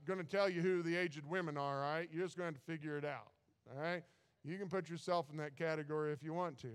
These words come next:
all right? But the aged women likewise that they be in behavior as becometh holiness.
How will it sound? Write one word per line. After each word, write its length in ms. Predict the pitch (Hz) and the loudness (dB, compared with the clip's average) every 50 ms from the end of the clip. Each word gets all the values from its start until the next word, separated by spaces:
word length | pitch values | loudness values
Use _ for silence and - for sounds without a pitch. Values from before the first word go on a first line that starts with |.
| 120 | -2
all 80 | 127 151 | 0 2
right? 260 | 156 160 170 202 208 - - - _ _ _ _ _ - | 4 4 4 2 0 -4 -10 -20 _ _ _ _ _ -6
But 140 | 143 135 | -6 -2
the 120 | 139 160 175 | 0 2 4
aged 360 | 202 247 262 180 165 - 156 | 4 4 4 2 -2 -6 -4
women 320 | 160 180 185 185 190 185 | -2 -2 0 0 0 0
likewise 920 | 185 185 190 202 233 247 - - 160 151 151 156 160 165 185 202 208 - - - _ _ _ _ _ _ _ _ _ _ _ _ - | 0 2 2 2 2 0 0 2 4 4 6 6 6 4 4 2 0 -2 -8 -18 _ _ _ _ _ _ _ _ _ _ _ _ 0
that 220 | 156 185 196 175 202 | 4 4 4 4 4
they 140 | 208 220 | 4 2
be 200 | 214 180 220 226 | 2 2 2 0
in 120 | 220 208 202 | 0 0 2
behavior 680 | 185 190 185 214 233 269 285 240 180 190 190 190 202 | 2 2 4 4 4 4 2 2 0 2 2 4 4
as 120 | 202 196 | 4 2
becometh 440 | 180 190 185 - 226 220 226 233 220 | 0 -4 -2 0 2 2 2 2 4
holiness. 880 | 254 269 277 294 269 226 196 170 143 123 117 110 - - - - - | 6 6 6 8 8 6 4 4 2 -2 -6 -8 -12 -12 -14 -14 -14